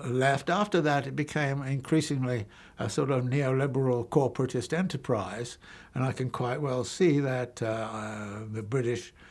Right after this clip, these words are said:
uh, were, mu-, could, could well get out of that and, and actually do something progressive. But when you looked at the people who, uh, who were really behind the Brexit movement in Britain, they were very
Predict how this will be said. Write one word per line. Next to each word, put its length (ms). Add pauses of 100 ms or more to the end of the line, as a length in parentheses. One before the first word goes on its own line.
(380)
uh, 80
were, 220
mu-, 400
could, 380
could 160
well 420
get 260
out 220
of 100
that 420
and, 360
and 280
actually 440
do 200
something 320
progressive. 640
But 140
when 160
you 80
looked 260
at 80
the 80
people 380
who, 240 (400)
uh, 60 (360)
who 160
were 140
really 240
behind 580 (220)
the 80
Brexit 420
movement 380
in 80
Britain, 380
they 100
were 100
very 400